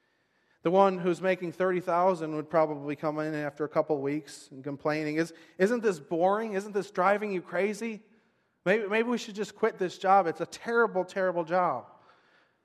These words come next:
But the woman who was making thirty million would come in and probably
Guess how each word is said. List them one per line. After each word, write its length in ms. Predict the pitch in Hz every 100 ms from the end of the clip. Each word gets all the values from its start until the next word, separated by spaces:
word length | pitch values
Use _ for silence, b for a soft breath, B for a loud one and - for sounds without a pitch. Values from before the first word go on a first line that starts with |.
| b -
But 140 | 147
the 80 | 170
woman 300 | 196 190 175
who 80 | 170
was 120 | 160
making 320 | 175 170 156
thirty 320 | 175 180 165
million 640 | 156 180 185 151 135 135
would 180 | 135 135 - _ _
come 200 | 143 139
in 200 | 139 147
and 280 | 131 131 135
probably 440 | - 156 147 147